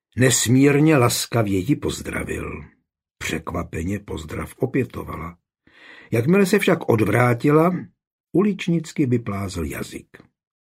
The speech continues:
V duchu slyšel svého otce: „Chlapče, kdy ty dostaneš rozum?“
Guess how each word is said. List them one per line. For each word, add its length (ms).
V 100
duchu 300
slyšel 400
svého 360
otce: 580
„Chlapče, 720
kdy 300
ty 160
dostaneš 720
rozum?“ 540